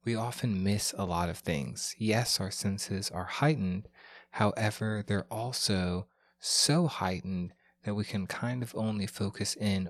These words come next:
on the stressors rather than the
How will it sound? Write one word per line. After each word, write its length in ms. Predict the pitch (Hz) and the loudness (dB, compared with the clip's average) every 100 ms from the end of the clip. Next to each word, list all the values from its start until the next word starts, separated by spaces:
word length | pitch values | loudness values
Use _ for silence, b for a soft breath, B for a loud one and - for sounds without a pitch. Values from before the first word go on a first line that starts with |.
| - | -2
on 160 | 90 | -2
the 80 | 87 | 0
stressors 880 | 85 - - 95 - 151 175 165 - b b b b | -2 0 2 2 2 2 2 0 -6 b b b b
rather 680 | 104 113 131 131 110 95 98 _ _ _ _ | 2 4 2 2 2 0 -4 _ _ _ _
than 320 | 107 101 98 | 0 2 0
the 280 | 95 95 | 0 -2